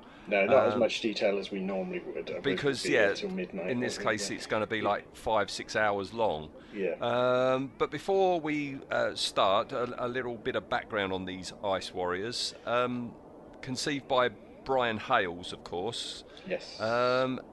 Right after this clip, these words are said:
Speaker 2: and he saw them as some sort of cybernetic Viking-like beings, you know, uh, having armour, but having all these, like, uh,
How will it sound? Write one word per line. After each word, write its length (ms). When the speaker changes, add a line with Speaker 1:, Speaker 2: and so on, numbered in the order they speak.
Speaker 2:
and 320
he 340
saw 400
them 200
as 320
some 280
sort 300
of 40
cybernetic 760
Viking-like 2250
beings, 680
you 140
know, 280
uh, 520
having 420
armour, 500
but 200
having 300
all 160
these, 420
like, 240
uh, 160